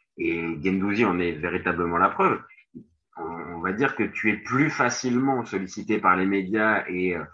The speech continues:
et, euh, et encensé à, à, si, si, si tu tiens un peu de ton niveau que, évidemment, si tu joues à Lille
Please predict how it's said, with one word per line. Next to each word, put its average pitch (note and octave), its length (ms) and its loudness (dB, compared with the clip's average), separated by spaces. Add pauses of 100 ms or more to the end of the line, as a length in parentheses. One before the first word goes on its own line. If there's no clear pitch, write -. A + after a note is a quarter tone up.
(360)
et, E2 260 -6
euh, E2 280 -2
et F2+ 160 0
encensé G#2 520 2
à, F2 120 2
à, E2 400 -8
si, E2+ 420 -8
si, - 200 -18
si - 160 -20
tu - 140 -18
tiens F#2+ 160 2
un F2+ 40 0
peu F#2 160 -2
de F2 340 0
ton F#2 120 -2
niveau C#3+ 360 2 (340)
que, A2+ 300 6
évidemment, G2 420 0
si - 260 -12
tu F#2 140 -8
joues A2 220 2
à F#2 80 4
Lille C3 300 4